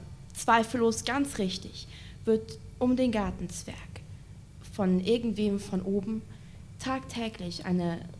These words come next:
Rundlaufbahn, fast wie im Stadion gezogen. Wir sind in diesen runden Lebenslauf vor Jahren eingebogen, Schule,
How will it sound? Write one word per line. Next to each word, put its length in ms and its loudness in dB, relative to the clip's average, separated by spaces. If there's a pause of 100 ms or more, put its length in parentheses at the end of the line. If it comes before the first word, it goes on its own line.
(140)
Rundlaufbahn, 920 0
fast 400 -4 (500)
wie 120 -4
im 120 4
Stadion 600 0
gezogen. 480 -6 (840)
Wir 160 4
sind 140 6
in 120 4
diesen 220 6
runden 500 6
Lebenslauf 760 4 (160)
vor 100 -2
Jahren 580 0
eingebogen, 800 2 (500)
Schule, 640 6